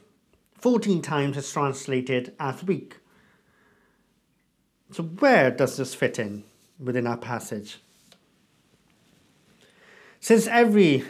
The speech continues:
um, we look at the different versions of, or translations of the word, we can see the word sick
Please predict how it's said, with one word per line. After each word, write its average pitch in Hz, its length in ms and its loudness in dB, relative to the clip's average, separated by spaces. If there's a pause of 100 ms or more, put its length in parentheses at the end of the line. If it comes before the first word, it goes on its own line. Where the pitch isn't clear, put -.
um, 135 380 2
we 143 60 2
look 170 200 2
at 131 400 -2
the 131 60 -2
different 143 560 -2
versions 135 600 4
of, 131 220 -4
or 135 140 -4
translations 143 1040 -2
of 127 140 -14
the 131 60 -4
word, 123 360 0
we 123 120 -10
can 127 160 -10
see 139 220 -4
the 123 80 0
word 120 260 -2
sick - 460 -8